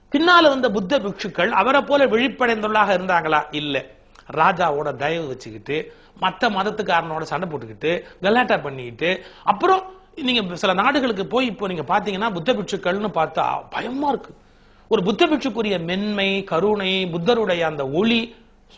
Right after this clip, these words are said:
very, ஆ, ரொம்ப வருத்தமா இருக்கு. அதுல இருந்து நூத்துல ஒரு பங்கு கூட அவங்க கிட்ட காணும். அவங்க அவ்வளவு, இப்ப நீங்க கூட தீர்க்க முடியாத இலங்கையில இருக்கிற ஒரு பிரச்சனைக்கு நீங்க பாத்தீங்கன்னா, புத்த மதமே ஒரு காரணம்ங்கிறாங்க. புத்த மதம் காரணம் அல்ல, அதை இருப்பதாக சொல்லிக் கொள்ளுகிற சிலர்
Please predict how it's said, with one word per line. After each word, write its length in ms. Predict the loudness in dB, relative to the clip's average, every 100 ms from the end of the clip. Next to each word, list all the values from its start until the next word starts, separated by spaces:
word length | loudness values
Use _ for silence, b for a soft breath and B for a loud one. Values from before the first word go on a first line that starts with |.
| _ -12
very, 520 | -6 -4 -4 -4 -2
ஆ, 80 | -4
ரொம்ப 420 | -2 -2 2 0
வருத்தமா 220 | 0 -2
இருக்கு. 240 | -2 -6 b b b b b
அதுல 240 | 2 4
இருந்து 380 | 4 2 4 4
நூத்துல 200 | 6 4
ஒரு 300 | 6 6 6
பங்கு 220 | 4 2
கூட 160 | 4 4
அவங்க 180 | 4 0
கிட்ட 200 | -4 -2
காணும். 400 | 0 -2 -2 -4
அவங்க 180 | 0 0
அவ்வளவு, 500 | -2 0 2 2 0 B B
இப்ப 200 | 0 2
நீங்க 140 | 2
கூட 380 | 4 6 8 6
தீர்க்க 320 | 4 0 0
முடியாத 680 | 0 2 2 4 4 4 2
இலங்கையில 260 | 0 0 0
இருக்கிற 320 | -2 0 0
ஒரு 100 | 0
பிரச்சனைக்கு 460 | -2 -2 -2 -2 -2
நீங்க 260 | 0 2
பாத்தீங்கன்னா, 280 | 2 0 -2
புத்த 240 | 0 0 2
மதமே 360 | 2 2 2
ஒரு 120 | 0
காரணம்ங்கிறாங்க. 640 | 2 2 2 0 0 0 -2
புத்த 220 | -2 -2
மதம் 320 | 0 0 0
காரணம் 360 | 0 0 -2 -4
அல்ல, 280 | -6 -8 -12 B B
அதை 280 | 0 0 -2
இருப்பதாக 720 | 0 0 2 4 4 2 0
சொல்லிக் 420 | 0 -2 -2 -4
கொள்ளுகிற 440 | -2 -2 -2 -2 -2
சிலர் 520 | -4 0 2 2